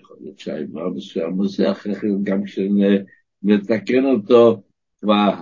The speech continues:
היד לא תפעל כפי שהיא פעלה פה. אבל לא של סכנת נפש.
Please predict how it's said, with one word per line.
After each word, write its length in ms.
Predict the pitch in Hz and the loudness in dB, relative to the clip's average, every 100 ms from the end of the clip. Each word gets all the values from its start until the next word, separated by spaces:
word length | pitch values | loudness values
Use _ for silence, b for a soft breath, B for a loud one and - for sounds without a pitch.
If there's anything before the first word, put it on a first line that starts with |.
| - | -8
היד 480 | 82 98 95 95 92 | 2 4 4 2 0
לא 200 | 90 95 | -2 -4
תפעל 520 | - 101 - 85 98 101 | -6 -10 -8 -2 0 0
כפי 580 | - - 85 _ - 95 | -4 -4 -4 _ -6 -6
שהיא 240 | - 85 73 - 78 - | -2 -4 -6 -12 -14 -10
פעלה 380 | 67 73 73 69 - _ - | -10 -8 -10 -12 -18 _ -18
פה. 160 | 113 _ _ _ _ _ _ _ _ _ _ _ _ _ | -18 _ _ _ _ _ _ _ _ _ _ _ _ _
אבל 180 | 80 85 | -6 0
לא 160 | 101 98 | 2 2
של 220 | - 85 | 0 -6
סכנת 640 | - - 76 76 78 80 | -8 -14 -10 -8 -8 -12
נפש. 320 | - 71 - | -16 -20 -20